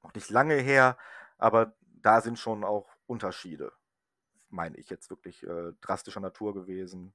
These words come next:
ähm. Aber ja, aber ich hab die Dark Knight-Filme, die drei, auch, äh, kürzlich gesehen, und zwar, als ich im November meinen neuen Fernseher gekauft habe, weil das das erste, was ich auf der neuen Glotze,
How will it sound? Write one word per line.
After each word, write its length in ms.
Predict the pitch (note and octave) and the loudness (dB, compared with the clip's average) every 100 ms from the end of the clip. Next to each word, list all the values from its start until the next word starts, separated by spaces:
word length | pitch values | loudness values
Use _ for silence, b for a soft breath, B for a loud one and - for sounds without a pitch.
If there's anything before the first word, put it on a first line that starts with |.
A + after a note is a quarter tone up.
| _ | _
ähm. 340 | F2 E2+ E2 D#2+ _ _ B B B B B B B B _ _ | -16 -14 -18 -20 _ _ B B B B B B B B _ _
Aber 160 | - G2 | -8 -4
ja, 180 | G#2 F#2+ | 0 0
aber 120 | F#2+ | 0
ich 80 | E3 | 0
hab 120 | - | -2
die 120 | C#3 | 2
Dark 180 | C3 B2+ | 4 4
Knight-Filme, 420 | A#2+ B2 D3 C3+ | 2 -2 -4 -8
die 100 | A#2+ | -10
drei, 280 | A2 G#2+ B2+ | -2 0 0
auch, 240 | A#2 A#2 - _ - | 0 0 -2 _ -8
äh, 440 | G#2 G#2 G#2 G#2 A2+ _ - | -2 0 0 -2 -8 _ -6
kürzlich 360 | F#3 - C#3 | -6 -4 -6
gesehen, 460 | - A2+ D#3+ A#2 D3+ | -6 -4 -2 -4 -4
und 100 | A#2+ | -10
zwar, 240 | - B2 | -4 -2
als 140 | A#2+ A#2 | -2 -4
ich 80 | C3 | -8
im 80 | |
November 560 | A#2 A2 D3+ C#3 C3+ D3 | -4 0 2 4 4 2
meinen 240 | A2+ A2+ | -4 -4
neuen 200 | A#2+ A#2 | -2 -6
Fernseher 280 | A#2 D#3+ B2+ | -4 -4 -4
gekauft 380 | G#2+ - A2 - | -8 -2 -2 -2
habe, 180 | A#2+ A2+ | -4 0
weil 100 | A2 | 0
das 120 | A#2 | 0
das 100 | A2 | -4
erste, 300 | - C3 A#2+ | -2 -2 0
was 100 | A2 | -4
ich 100 | A2 | -2
auf 140 | A2+ | -4
der 100 | - | -2
neuen 260 | A2 A2 A2 | -2 -2 -2
Glotze, 480 | A2 A2 - G#2+ | -4 -4 -2 -2